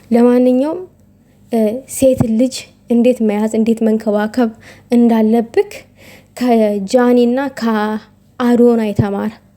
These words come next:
ቆይ የእነሱን ፎቶ አምጥቼ እሰራለሁኝ ማለት ነው። አዎ እነሱ ልጆች፣ ፍቅር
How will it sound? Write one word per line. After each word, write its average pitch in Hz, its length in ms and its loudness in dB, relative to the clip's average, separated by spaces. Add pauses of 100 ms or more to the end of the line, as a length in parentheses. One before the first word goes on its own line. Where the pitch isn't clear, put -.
ቆይ 226 240 0 (440)
የእነሱን 254 520 2
ፎቶ 247 260 0
አምጥቼ 240 360 -6 (580)
እሰራለሁኝ 226 800 -2
ማለት 208 360 -6
ነው። 220 120 -8 (720)
አዎ 226 200 2 (400)
እነሱ 247 460 2 (140)
ልጆች፣ 214 420 -2 (1900)
ፍቅር 294 340 0